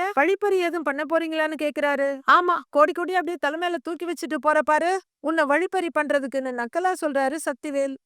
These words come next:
"பழனிவேலுக்கு கூட பிறந்த அண்ணனுங்க நாங்க இருக்கோம், அவனை பெத்த அம்மா இருக்காங்க, நீ யார் அவனுக்கு கல்யாணம் பண்ணி வைக்கிறதுக்கு?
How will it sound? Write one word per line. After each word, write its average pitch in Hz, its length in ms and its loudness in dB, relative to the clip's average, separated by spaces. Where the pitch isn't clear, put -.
"பழனிவேலுக்கு 359 680 0
கூட 320 220 0
பிறந்த 330 400 0
அண்ணனுங்க 320 360 -2
நாங்க 302 220 0
இருக்கோம், 294 360 0
அவனை 339 300 2
பெத்த 302 280 0
அம்மா 330 260 0
இருக்காங்க, 285 400 0
நீ 302 220 -4
யார் 381 240 2
அவனுக்கு 320 320 -2
கல்யாணம் 311 340 -2
பண்ணி 311 140 -2
வைக்கிறதுக்கு? 285 540 -4